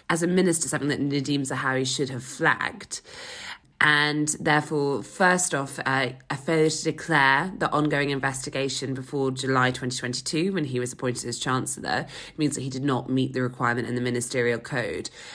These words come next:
Uh, but then later on, um, the fact that when, uh, he was being appointed both by Liz Truss and Rishi Sunak,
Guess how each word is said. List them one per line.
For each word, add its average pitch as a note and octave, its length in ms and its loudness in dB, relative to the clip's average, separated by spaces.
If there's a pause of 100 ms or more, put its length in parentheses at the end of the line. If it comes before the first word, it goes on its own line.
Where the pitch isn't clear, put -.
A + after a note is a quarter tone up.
(160)
Uh, E3+ 60 0
but E3 140 6
then E3+ 280 4
later F3+ 440 2
on, C3 460 0 (360)
um, C3+ 280 4
the D3 100 -2
fact - 400 0
that C3 360 0
when, B2+ 420 0
uh, B2+ 180 -4
he C3+ 160 -2
was C3 100 -2
being C3 140 0
appointed C3 340 -2
both C3 160 0
by B2+ 120 -2
Liz B2+ 260 0
Truss C3 420 -2 (100)
and A#2+ 300 0
Rishi B2 300 -6
Sunak, C3 640 -2